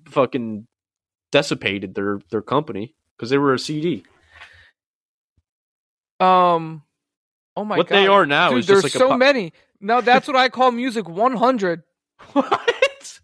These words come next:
Speaker 2: For twenty bucks at Walmart.
Speaker 1: They're still making C Ds?
Speaker 2: Yeah, brother.
Speaker 1: Dude.
Speaker 2: You think people, you think people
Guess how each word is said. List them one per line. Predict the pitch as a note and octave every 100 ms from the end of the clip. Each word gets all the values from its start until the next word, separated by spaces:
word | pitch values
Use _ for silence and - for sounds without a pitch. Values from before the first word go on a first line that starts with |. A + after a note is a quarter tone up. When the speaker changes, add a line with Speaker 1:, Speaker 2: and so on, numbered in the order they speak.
| _ _
Speaker 2:
For | G3
twenty | - B3+ C4+
bucks | G#3 B3+ F#3
at | F#3
Walmart. | F3+ A3+ A#3 F#3 D#3+ _ _ _ _ _ _ - - - -
Speaker 1:
They're | G3
still | - G#3 G#3+
making | G3+ F#3+ G#3
C | - G3+
Ds? | E3 F3+ G#3 G#3+ - _ _ _ -
Speaker 2:
Yeah, | E4+ G4 G4 F#4+ F#4
brother. | C#4 D4+ E4+ F4 E4+ - _ _
Speaker 1:
Dude. | - F3+
Speaker 2:
You | D3 A#2+
think |
people, | F#2+ G2+ F2+ - -
you | A3+ C#4
think | G4 F4+
people | D4 D#4 D4 D4+ D4+ C4